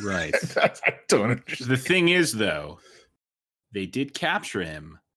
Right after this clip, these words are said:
Speaker 1: strap him to a table, and do experiments on him.
Speaker 2: Sure,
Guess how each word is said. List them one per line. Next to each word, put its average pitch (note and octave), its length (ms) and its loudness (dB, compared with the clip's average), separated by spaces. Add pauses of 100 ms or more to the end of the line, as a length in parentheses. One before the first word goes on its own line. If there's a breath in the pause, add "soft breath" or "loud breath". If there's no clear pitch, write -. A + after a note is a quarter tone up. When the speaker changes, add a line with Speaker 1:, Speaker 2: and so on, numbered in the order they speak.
(260)
Speaker 1:
strap C3+ 500 -2
him D#3+ 220 -2
to B2+ 160 -6
a G#2+ 60 -2
table, F2+ 640 -6 (440)
and F#2 220 -6
do G#2+ 120 -2
experiments A2+ 680 -2
on - 40 -4
him. - 40 -2
Speaker 2:
Sure, D3+ 480 6